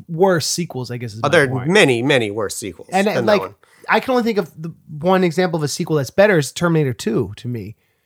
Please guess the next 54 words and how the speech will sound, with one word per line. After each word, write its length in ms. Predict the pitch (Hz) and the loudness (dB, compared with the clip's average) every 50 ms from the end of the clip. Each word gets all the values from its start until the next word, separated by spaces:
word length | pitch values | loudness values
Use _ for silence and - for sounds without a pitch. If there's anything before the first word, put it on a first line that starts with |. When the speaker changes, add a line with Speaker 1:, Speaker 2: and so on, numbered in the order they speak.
| _ _ _ _ _ _ _ - 120 117 _ _ | _ _ _ _ _ _ _ -20 -20 -20 _ _
Speaker 1:
Better 220 | 151 147 139 139 | 0 0 2 2
than 100 | 131 123 | 0 -2
Terminator 380 | 120 - 151 143 135 127 117 117 | -2 -2 -2 -2 -2 -2 -2 -4
one. 300 | 120 127 127 117 107 101 | -4 -4 -4 -4 -4 -2
I 100 | 131 180 | -2 0
don't 120 | 208 208 | 0 0
know. 180 | 156 123 110 104 | 0 0 -2 -2
In 120 | 147 151 | 0 0
my, 180 | 160 165 170 175 | 2 2 2 2
in 320 | 170 165 - - 156 151 | 0 -2 -2 -2 -2 -2
my, 200 | 156 156 151 151 | 0 0 0 -2
Speaker 2:
If 180 | 147 147 135 120 - _ _ | -2 -4 -6 -8 -12 _ _
Speaker 1:
that 100 | - 147 | -2 0
Speaker 2:
you're 60 | - 127 | 2 2
Speaker 1:
I'm 20 | |
Speaker 2:
gonna 180 | 175 196 196 196 | 4 4 4 4
do 160 | 170 185 196 | 4 4 0
for 160 | 190 - 190 | 0 0 2
Speaker 1:
Empire 400 | 180 240 - - 226 202 170 165 | 2 2 6 6 4 4 4 2
two, 260 | 160 - - 160 139 127 | -2 -4 -6 -6 -6 -4
I 100 | 127 123 | -6 -6
guess. 260 | 123 131 139 131 - | -6 -6 -6 -8 -6
Empire 240 | - 143 135 - - | -8 -6 -4 2 4
Speaker 2:
Yeah, 280 | 202 175 156 143 139 139 | 6 6 8 6 6 4
Speaker 1:
Strikes 200 | 120 123 123 - | 2 -2 -6 -6
Back, 60 | - | -4
Speaker 2:
yeah. 80 | - 190 | 0 2
Speaker 1:
yeah. 120 | 185 170 175 | 4 4 4
Speaker 2:
I 80 | 196 | 4
mean, 120 | 208 202 214 | 4 4 4
I 80 | 226 | 2
think, 220 | 233 - 233 180 - | 2 0 -4 -4 -4
I 60 | - 190 | -8 -6
think 320 | - 196 175 - _ _ | -2 -2 -2 -2 _ _
there 160 | - 131 120 117 | 0 2 2 2
are 40 | |
better 160 | 107 120 113 107 | 2 0 -2 -4
se-, 160 | - - - | -6 -10 -6
I 100 | 131 139 131 | -6 -6 -4
think 340 | - 151 139 127 127 - - _ _ _ _ _ _ _ _ _ | -2 -2 -2 -2 -4 -8 -20 _ _ _ _ _ _ _ _ _
some 200 | - - 151 139 | -6 -4 -2 0
of 60 | 143 | 0
the 60 | 131 | 0
Marvel 340 | 135 120 110 110 113 110 117 | 0 2 2 2 2 0 0
movies, 760 | 117 120 120 120 113 117 117 113 117 110 107 - - - - - | -2 -2 -4 -4 -4 -4 -6 -6 -6 -8 -10 -14 -16 -16 -12 -8
I 60 | 123 | -6
mean, 160 | 117 117 113 | -4 -2 -2
I 60 | 110 | -2
think 180 | 110 - 135 113 | -2 -4 -6 -4
Winter 180 | 110 117 110 107 | -2 -4 -4 -4
Soldier 520 | - - 113 107 110 110 101 110 107 110 110 | -6 -6 -6 -6 -6 -6 -6 -6 -6 -6 -8
is 100 | 107 98 | -8 -8
better 320 | _ 113 104 98 107 107 104 | _ -10 -8 -8 -8 -10 -10
than, 520 | 101 107 104 101 101 101 98 101 107 95 | -10 -10 -8 -8 -8 -8 -10 -12 -14 -18